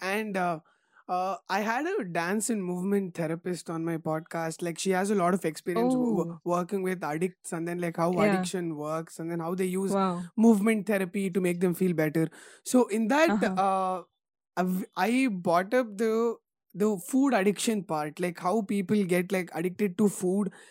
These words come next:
Speaker 1: and then how they see that
Speaker 2: Mm-hmm.
Speaker 1: as a medication. And then she clearly told that it comes from, "I don't deserve this" perspective. Like, "I am not good enough. I'm not, like, good enough, so just, like, fuck it." Like,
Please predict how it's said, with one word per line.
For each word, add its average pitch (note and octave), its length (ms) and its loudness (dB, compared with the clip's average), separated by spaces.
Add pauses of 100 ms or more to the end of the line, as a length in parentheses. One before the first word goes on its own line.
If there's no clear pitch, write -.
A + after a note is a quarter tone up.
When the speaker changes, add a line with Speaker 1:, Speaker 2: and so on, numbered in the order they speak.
(120)
Speaker 1:
and F3+ 80 0
then G#3 80 4
how F#3+ 180 4
they G#3+ 120 4
see G#3 280 0
that G3 220 6
Speaker 2:
Mm-hmm. - 20 2
Speaker 1:
as G3+ 160 0
a G#3+ 60 2
medication. G3 760 0 (480)
And G#3+ 100 2
then D#4+ 180 4
she - 440 2
clearly G#3+ 800 6
told A3 520 4
that A3 300 0 (280)
it A3 260 2
comes B3 460 2 (320)
from, A3 640 4 (140)
"I F3 220 0
don't A3+ 580 4
deserve F#3+ 580 4
this" G3 320 2 (140)
perspective. E3+ 680 -2
Like, F#3 300 4 (400)
"I G3 140 0
am B3+ 200 2
not A#3 380 0
good G3+ 260 4
enough. G#3 460 2 (320)
I'm G#3+ 220 0
not, A#3 340 0
like, B3 320 2
good G3+ 180 4
enough, C#4 300 2
so A#3 300 -4
just, A3 300 -8
like, F3+ 240 -6
fuck F3+ 340 -10
it." E3 180 -10
Like, F#3+ 260 -6